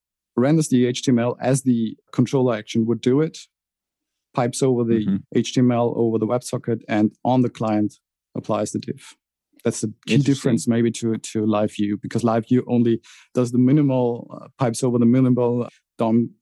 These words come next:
Speaker 1: changes as, uh, json, and we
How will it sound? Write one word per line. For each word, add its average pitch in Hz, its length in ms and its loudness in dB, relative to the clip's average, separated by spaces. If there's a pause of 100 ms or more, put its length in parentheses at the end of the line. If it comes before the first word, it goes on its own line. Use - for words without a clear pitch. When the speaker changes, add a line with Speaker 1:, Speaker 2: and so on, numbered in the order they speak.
(120)
Speaker 1:
changes 117 480 -2
as, 107 480 -2
uh, 107 240 0 (360)
json, 139 520 2
and 110 160 2
we 113 200 0